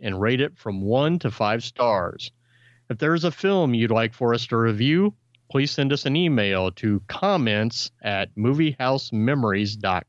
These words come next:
com and give us your name, location, and film choice. Please follow the M H M Podcast Network on YouTube, Twitter, and Stitcher to stay abreast of all the network's latest releases.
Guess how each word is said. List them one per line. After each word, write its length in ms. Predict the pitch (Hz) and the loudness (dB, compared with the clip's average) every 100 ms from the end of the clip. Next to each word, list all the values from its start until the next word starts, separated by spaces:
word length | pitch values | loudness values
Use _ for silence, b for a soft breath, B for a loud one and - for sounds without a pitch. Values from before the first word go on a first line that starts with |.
| - | -6
com 380 | 107 117 156 208 _ b b b b - | -2 2 0 -2 _ b b b b -4
and 160 | 123 | -2
give 180 | 117 123 | 0 0
us 140 | 123 113 | -2 0
your 100 | 104 | 0
name, 480 | 120 160 190 208 202 | 2 0 -2 -4 -8
location, 800 | 107 98 110 156 151 147 - 160 151 | -8 -2 0 0 -2 -4 -2 -2 0
and 280 | 104 104 | 0 -2
film 220 | - 208 196 | 0 0 0
choice. 500 | - 92 - - - _ b b b b b | -2 -4 -4 -8 -10 _ b b b b b
Please 240 | - 165 - | -4 -2 -2
follow 600 | - 226 196 143 127 117 | 0 0 2 2 2 2
the 300 | 101 107 110 | 0 0 2
M 160 | 113 123 | 0 0
H 220 | 117 117 | 0 0
M 200 | 120 117 | 0 0
Podcast 600 | 123 120 117 127 117 - | 0 -2 -2 -4 -4 -2
Network 380 | 120 120 117 113 | -2 0 0 0
on 220 | 107 101 | 0 0
YouTube, 580 | 117 165 - 123 104 92 - _ _ | 0 0 0 2 2 0 -6 _ _
Twitter, 420 | 143 147 160 151 | -4 0 2 2
and 300 | 120 113 104 | 2 2 0
Stitcher 580 | - 160 165 214 202 202 b b b _ | -2 -4 -2 0 0 0 b b b _
to 100 | 120 | -4
stay 220 | 156 151 | 0 0
abreast 500 | 147 160 165 147 - | 0 0 0 0 -2
of 120 | 104 | -2
all 220 | 117 127 | 2 2
the 120 | 117 110 | 2 2
network's 600 | 113 123 120 117 117 113 110 | 2 0 0 0 0 -4 0
latest 400 | 117 123 123 120 | 0 0 -2 0
releases. 640 | 113 123 160 - 226 220 | 2 2 0 0 0 0